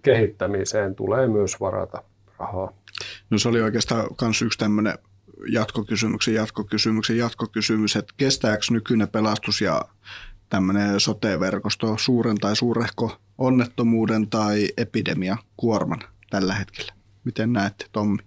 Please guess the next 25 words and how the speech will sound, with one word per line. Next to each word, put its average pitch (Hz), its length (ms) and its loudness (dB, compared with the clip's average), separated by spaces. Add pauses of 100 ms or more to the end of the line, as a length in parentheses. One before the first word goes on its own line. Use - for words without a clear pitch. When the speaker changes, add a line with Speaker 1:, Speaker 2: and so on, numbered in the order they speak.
(580)
Speaker 1:
Näissä 110 300 0
tämmöisissä 107 560 -2
suurissa 117 540 2
onnettomuuksissa 113 1000 -2
ja 113 200 0
asioissa 113 540 0
tarvii 107 580 0 (120)
myös 120 300 2
sitten 110 360 -2
sen 113 180 0
oman 113 300 2
maakunnan 104 640 0
lisäksi 104 640 0
olla 107 380 0
mahdollisuus 104 580 0
tehdä 104 340 0 (500)
kansallista 113 720 4
yhteistyötä. - 960 -4 (300)
Et 104 120 -4
sen 104 180 2
lisäksi, 104 280 -4
että - 160 -2
kehitetään 101 640 0
sitä 101 240 -2
omaa 101 480 0